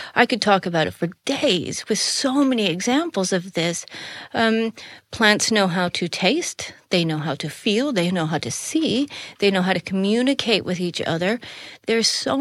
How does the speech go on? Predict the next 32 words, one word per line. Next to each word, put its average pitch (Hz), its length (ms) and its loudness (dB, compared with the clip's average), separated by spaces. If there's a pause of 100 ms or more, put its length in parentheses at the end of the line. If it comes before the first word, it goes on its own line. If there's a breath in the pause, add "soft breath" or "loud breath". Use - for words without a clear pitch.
much 285 280 2
scientific 233 640 -2
evidence 202 480 2
happening 175 500 -2
now 175 280 2
with, 165 300 -2 (360 loud breath)
with - 220 -6
plants 185 460 0
and 147 240 -6
animals. 175 480 -2
It, - 140 -4 (280 loud breath)
it - 40 -2
will 214 160 4
blow 226 400 0
your 220 180 -2
mind. 214 580 -2 (580 loud breath)
Uh, - 100 2
but 220 200 -2
the 254 60 2
more 240 480 2
you 277 160 4
learn 233 360 2
about 185 420 2 (100)
our 190 200 2
natural 208 540 2
environments 185 760 0
and 175 80 -2
our 151 120 -2
ecosystems - 880 -6
and 185 100 -2
our - 120 -8
habitats, 208 800 0